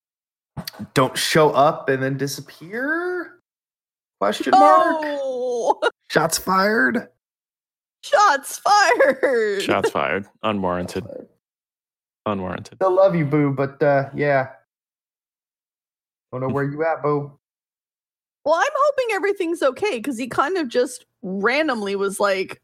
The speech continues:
Speaker 2: "I gotta go."
Speaker 1: He's kinda
Speaker 2: So
Speaker 1: fucked
Speaker 2: I
Speaker 1: off,
Speaker 2: hope,
Speaker 1: yeah.
Speaker 2: I hope that everything's okay.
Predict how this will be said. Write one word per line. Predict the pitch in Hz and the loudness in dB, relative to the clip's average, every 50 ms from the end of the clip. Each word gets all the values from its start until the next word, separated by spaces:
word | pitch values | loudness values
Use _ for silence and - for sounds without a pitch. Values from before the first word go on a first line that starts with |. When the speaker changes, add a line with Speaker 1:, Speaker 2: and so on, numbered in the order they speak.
| _ | _
Speaker 2:
"I | - - 240 | -2 0 0
gotta | 233 208 190 | 0 0 0
go." | 165 151 | 0 -2
Speaker 1:
He's | 123 110 - | -2 -4 -2
kinda | - 131 107 98 - | -2 -4 -4 -4 -4
Speaker 2:
So | - 104 | -4 -2
Speaker 1:
fucked | - - - | -2 0 0
Speaker 2:
I | 101 85 - - 269 | 0 2 2 2 2
Speaker 1:
off, | 302 | 2
Speaker 2:
hope, | - - | 2 2
Speaker 1:
yeah. | - 85 85 - - | 0 0 -2 -4 0
Speaker 2:
I | - 254 262 | 0 0 2
hope | 277 269 277 294 - _ | 2 2 0 0 2 _
that | 262 233 | 0 0
everything's | 220 220 220 208 208 190 180 185 214 | 2 0 0 0 0 -4 -6 -4 -6
okay. | - - - 214 220 156 - - | -6 -2 -2 -2 -2 -2 -4 -8